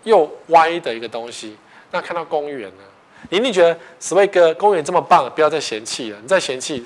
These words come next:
没地方住了。”这是我拍的。公园旁边有一个救生圈是三，三小呢。公园旁边有救生圈，还禁止游泳，你不觉得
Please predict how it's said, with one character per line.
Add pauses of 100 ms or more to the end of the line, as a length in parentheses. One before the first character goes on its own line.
(140)
没
地
方
住
了。” (360)
这
是
我
拍
的。 (420)
公
园
旁
边
有
一
个 (200)
救
生
圈
是
三， (140)
三
小
呢。 (1600)
公
园 (100)
旁
边
有
救
生
圈，
还
禁
止
游
泳，
你
不
觉
得